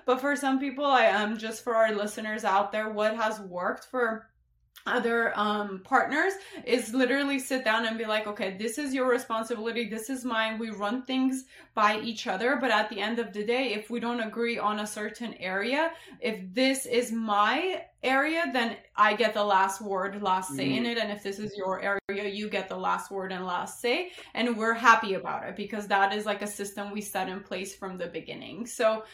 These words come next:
Speaker 1: um, I'm, I'm definitely impressed with your friendship. And I think that's another, um, thing to take into account for our listeners out there too, is you wanna take time and build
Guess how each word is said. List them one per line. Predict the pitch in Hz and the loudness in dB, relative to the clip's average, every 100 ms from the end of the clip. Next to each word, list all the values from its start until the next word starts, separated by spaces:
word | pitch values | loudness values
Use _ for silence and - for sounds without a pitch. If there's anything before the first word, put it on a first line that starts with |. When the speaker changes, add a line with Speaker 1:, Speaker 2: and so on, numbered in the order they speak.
| - - | -20 -6
Speaker 1:
um, | 185 196 190 | 0 0 2
I'm, | 220 226 214 | 0 0 -4
I'm | 202 208 | -2 0
definitely | 240 254 269 262 247 262 | 2 2 2 0 2 0
impressed | 233 233 240 233 - | 0 0 2 2 -2
with | 214 214 | -6 -4
your | 202 220 | -4 -2
friendship. | 220 214 220 220 208 | -2 -2 -2 -4 -4
And | 202 | -4
I | 208 | -4
think | 226 240 | -6 -2
that's | 226 226 | -2 -2
another, | 233 220 214 220 214 - - - | -2 -2 0 0 0 -8 -12 -4
um, | 214 196 196 208 - | 0 2 0 -4 -2
thing | 233 226 226 - - | -2 -2 -8 -12 -10
to | 233 208 | -8 -6
take | 208 226 220 | -6 -8 -6
into | 214 233 214 | -8 -6 -8
account | 208 262 330 311 247 262 | -8 -4 -2 -2 -2 -6
for | - 208 | -8 -4
our | 208 208 | 0 -2
listeners | 202 208 240 220 208 | -2 -8 -8 -8 -4
out | 185 196 | -4 -4
there | 196 190 | -6 -8
too, | 196 269 | -6 -4
is | 240 226 | -4 -6
you | 226 | -6
wanna | 240 262 262 | -2 -2 -2
take | 254 233 | -6 -6
time | - 208 214 220 | -8 -4 -2 -4
and | 202 190 | -6 -8
build | 208 202 202 208 | -6 -2 -2 -4